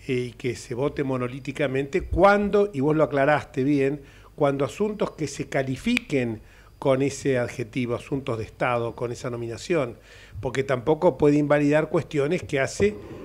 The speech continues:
a las convicciones personales de cada uno. Por ejemplo, que te obliguen a votar un aumento impositivo, cuando eso está bien. Vos me dirás, es dogma de la coalición opositora que no se van a votar,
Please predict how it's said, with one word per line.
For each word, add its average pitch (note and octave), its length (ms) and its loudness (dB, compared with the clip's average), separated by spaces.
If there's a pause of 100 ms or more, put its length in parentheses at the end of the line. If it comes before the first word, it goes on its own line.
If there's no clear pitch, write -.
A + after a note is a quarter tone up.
(180)
a C3+ 160 2
las C3 140 -2
convicciones D3 500 0
personales D3 400 -2
de - 60 -14
cada E3+ 180 6
uno. D#3 280 2
Por D3 140 4
ejemplo, A3 480 2
que D3 120 -4
te D3 160 0
obliguen F3 480 0 (440)
a C3+ 80 0
votar C#3+ 340 2
un G#3+ 120 -2
aumento D3 340 0
impositivo, C#3 800 -2 (220)
cuando C#3+ 320 2
eso E3 180 0
está C#3+ 180 -2
bien. C3 280 -2 (220)
Vos C#3+ 120 2
me C#3+ 80 2
dirás, C#3 440 2 (200)
es B2+ 180 2
dogma D#3+ 520 4 (260)
de C#3 100 2
la C3+ 140 0
coalición C3+ 420 -2
opositora D3 640 -2
que C3+ 140 0
no C#3 120 0
se D3 160 -2
van C3+ 160 2
a C3 40 0
votar, B2+ 500 4